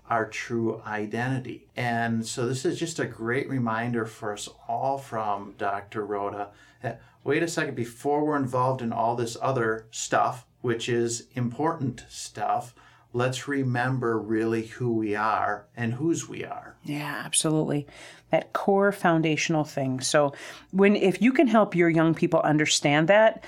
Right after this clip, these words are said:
Speaker 2: then they're not gonna be nearly as pushed and pulled by the current trends, what's in, what's out. I mean, it's a,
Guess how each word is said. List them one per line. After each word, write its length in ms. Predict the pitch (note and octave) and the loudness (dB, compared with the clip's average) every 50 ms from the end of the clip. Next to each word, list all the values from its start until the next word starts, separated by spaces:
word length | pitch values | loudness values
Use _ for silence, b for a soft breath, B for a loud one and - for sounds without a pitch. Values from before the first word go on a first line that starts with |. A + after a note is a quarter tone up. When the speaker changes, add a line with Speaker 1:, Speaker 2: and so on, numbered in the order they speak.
| B B B B B B | B B B B B B
Speaker 2:
then 160 | B G3 G3+ | B 4 6
they're 100 | A3+ A#3 | 6 8
not 200 | A3 G#3+ G3 F#3 | 8 6 6 6
gonna 160 | - F#3 F#3 E3 | 6 4 4 6
be 140 | F3 E3+ | 6 6
nearly 520 | D#3 D#3 D#3 E3 F#3 G#3 A3 A#3 B3 - - | 6 6 6 6 6 6 6 4 4 4 4
as 140 | D3+ C#3+ - | 4 2 2
pushed 460 | - - - G3 F#3+ F3+ - - - | -2 0 2 4 4 4 4 4 4
and 220 | - - D#3 D3+ | 4 4 4 2
pulled 400 | D#3 - - F3 D#3+ D#3+ D3 C#3 | 2 2 2 4 4 4 4 4
by 160 | C3+ D3+ C#3+ | 4 4 4
the 60 | C#3 C#3+ | 4 2
current 380 | C#3+ - - E3+ D#3+ D#3 D3+ | 0 2 4 4 4 4 2
trends, 480 | - - - F#3 E3+ E3+ E3 E3 D#3+ D#3+ | 2 2 4 6 6 6 6 4 2 2
what's 240 | D#3+ D#3 - - E3+ | 0 2 2 2 4
in, 260 | D#3+ D#3+ D#3+ D#3+ D#3+ | 4 6 6 6 6
what's 240 | D#3 D3 C#3+ - E3 | 6 4 6 6 6
out. 360 | D#3 D3+ D3+ D3+ D3 - - - | 8 8 8 6 4 2 0 2
I 60 | - | 4
mean, 140 | E3 E3+ E3+ | 6 8 8
it's 160 | A3 A#3 - | 6 6 4
a, 120 | A#3 F#3 | 2 2